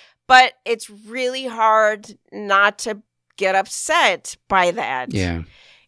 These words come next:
Speaker 1: And, you know, it's like the first, the first rule of Fight Club, the first rule of, of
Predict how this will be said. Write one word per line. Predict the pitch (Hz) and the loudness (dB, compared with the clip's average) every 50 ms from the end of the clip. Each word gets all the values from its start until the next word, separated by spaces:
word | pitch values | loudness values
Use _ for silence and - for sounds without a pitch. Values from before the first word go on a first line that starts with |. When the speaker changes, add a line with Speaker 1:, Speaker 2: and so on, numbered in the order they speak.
| _ _ | _ _
Speaker 1:
And, | - 254 254 262 254 254 220 _ | 0 2 2 2 0 -2 -6 _
you | - 240 254 | -8 -4 -2
know, | 254 240 233 226 233 233 226 | 0 2 2 2 2 0 -2
it's | - - 220 - - | -6 -8 -8 -4 -2
like | 254 233 226 226 _ | 0 0 0 -2 _
the | - 226 214 | -8 -8 -8
first, | - - - 240 247 247 240 - - - - - - - - _ _ _ - | -8 -4 0 0 0 0 -2 -6 -14 -16 -18 -20 -20 -20 -20 _ _ _ -12
the | 202 196 | -12 -10
first | - - 233 226 226 - | -6 -4 -4 -4 -4 -4
rule | 214 220 226 226 214 202 196 | -4 -2 -2 0 0 0 -2
of | 185 175 | -2 -2
Fight | - - 208 208 214 | 0 0 0 0 0
Club, | - - 180 170 165 165 165 - - - - _ _ _ | -2 -6 -4 -4 -4 -4 -6 -6 -10 -18 -20 _ _ _
the | - 196 190 | -14 -14 -6
first | - - 247 240 240 - 208 | -2 0 2 2 0 0 2
rule | 226 240 240 233 220 | 4 4 4 4 2
of, | 196 185 - _ - 208 | 0 -2 -4 _ -10 -6
of | 208 208 233 220 214 190 - - | -4 -4 -4 -4 -8 -16 -18 -20